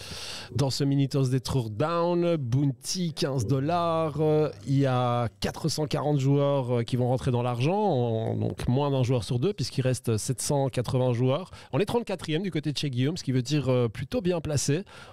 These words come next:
On risque de rester avec lui un petit temps encore. Et puis aussi, euh, plus de cent big blind, euh,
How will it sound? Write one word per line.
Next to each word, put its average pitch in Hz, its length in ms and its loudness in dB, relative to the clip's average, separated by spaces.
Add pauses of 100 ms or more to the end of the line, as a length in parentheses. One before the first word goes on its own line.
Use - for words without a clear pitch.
(100)
On 104 80 -2
risque 175 320 -2
de 151 100 -2
rester 151 280 -2
avec 139 220 0
lui 143 120 2
un 139 100 2
petit - 240 -4
temps 127 260 0
encore. 135 440 0 (400)
Et 123 160 0
puis - 200 -2
aussi, 143 360 0
euh, 113 280 2
plus 202 180 -2
de - 40 -10
cent 160 220 0
big 120 180 0
blind, 123 400 -2
euh, 117 300 4